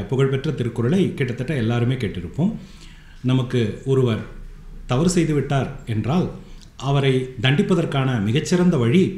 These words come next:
அவர் நாணி போகும்படி அவருக்கு நல்லதை செய்வது. இந்த பொருள் எல்லாருக்குமே தெரியும். அதே அதிகாரத்தில் வருகிற, இன்னா செய்யாமை என்கிற அதே அதிகாரத்தில் வருகிற இன்னொரு குறளில் தான் இந்த சொற்றொடர் இடம்பெற்றிருக்கிறது. செய்யாமல் செற்றார்.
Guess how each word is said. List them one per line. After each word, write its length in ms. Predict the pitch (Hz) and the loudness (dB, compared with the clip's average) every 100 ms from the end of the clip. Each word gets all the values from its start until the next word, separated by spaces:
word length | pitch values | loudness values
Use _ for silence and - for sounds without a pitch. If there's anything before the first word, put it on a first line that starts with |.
| - - - | -10 -14 -4
அவர் 260 | 127 143 | 2 2
நாணி 340 | 113 117 175 226 | 4 6 8 8
போகும்படி 560 | 196 170 160 139 202 208 - | 8 6 4 4 6 4 2
அவருக்கு 460 | 127 127 117 226 180 - | 2 2 4 4 4 4
நல்லதை 400 | 135 147 143 127 | 2 4 4 0
செய்வது. 360 | - 90 87 - - - - - - - - | 0 -4 -4 -12 -16 -20 -20 -20 -20 -4 6
இந்த 220 | 202 185 139 | 8 8 6
பொருள் 280 | 120 165 185 | 4 6 8
எல்லாருக்குமே 480 | 135 135 127 117 131 | 8 4 2 2 0
தெரியும். 320 | - 92 110 214 - | 0 -2 0 -2 -6
அதே 320 | - 120 165 240 233 | -6 4 6 4 2
அதிகாரத்தில் 640 | - 151 160 151 131 131 | 0 2 4 2 0 0
வருகிற, 300 | 110 101 98 143 185 - - - | 0 0 0 -2 -2 -10 -20 -8
இன்னா 260 | 127 143 151 | 0 2 2
செய்யாமை 420 | 143 127 117 120 | 2 2 2 2
என்கிற 280 | 113 104 113 175 | 2 0 0 -2
அதே 180 | 117 117 | 0 0
அதிகாரத்தில் 560 | 117 117 113 107 107 | 2 0 0 -2 -2
வருகிற 280 | 98 92 104 220 | -2 -2 0 2
இன்னொரு 440 | 170 208 190 143 - | 8 8 8 4 2
குறளில் 380 | - 139 135 107 | 0 2 2 2
தான் 180 | 113 196 | 2 2
இந்த 220 | 131 107 90 | 2 0 -4
சொற்றொடர் 500 | 87 127 - 104 165 | -8 -10 -6 -4 -2
இடம்பெற்றிருக்கிறது. 760 | 135 92 87 87 80 85 82 - - - - - - - | -2 -2 -6 -10 -12 -12 -14 -16 -18 -20 -20 -20 -20 -16
செய்யாமல் 720 | - - 185 226 240 226 226 226 | -2 6 8 8 8 10 8 6
செற்றார். 520 | 143 - - 92 | 2 0 -4 -6